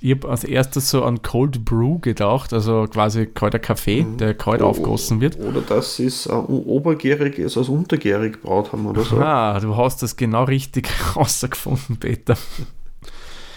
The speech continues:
Speaker 1: Das ist eigentlich ja kein richtiges I P A, haben sie mir erklärt, weil I P A müsste
Speaker 2: Mhm.
Speaker 1: obergärig sein.
Speaker 2: Mhm.
Speaker 1: Also, sie haben ein Bier gemacht, untergärig, äh, gebraut, aber hopfentechnisch behandelt wie ein I P A. Und das
Speaker 2: Mhm.
Speaker 1: ist dabei rausgekommen. Ich muss sagen, das war aber wirklich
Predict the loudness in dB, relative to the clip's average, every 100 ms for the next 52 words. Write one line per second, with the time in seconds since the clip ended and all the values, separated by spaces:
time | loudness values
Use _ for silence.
0 | -16 -16 -8 0 2 2 2 2 2 2
1 | 0 0 0 0 0 0 2 2 2 2
2 | 2 2 2 0 0 -2 2 2 2 0
3 | 0 2 2 2 2 2 2 2 0 0
4 | 0 0 0 2 0 -2 -8 -12 -12 -12
5 | -16 -14 -4 0 2 2 2 2 2 0
6 | 2 2 0 -2 -14 -18 -8 0 0 2
7 | -2 0 0 0 -4 -4 -2 0 0 0
8 | -2 2 2 2 -2 -16 -20 -20 -20 -20
9 | -20 -20 -6 -2 0 2 2 0 -2 0
10 | 2 2 0 -2 0 2 2 2 0 0
11 | -2 0 -2 -2 -2 -2 0 0 2 2
12 | 0 -6 _ -20 -20 _ _ -8 -4 0
13 | 4 4 4 2 2 2 2 0 0 2
14 | 2 2 2 0 0 0 2 2 2 2
15 | 2 2 2 0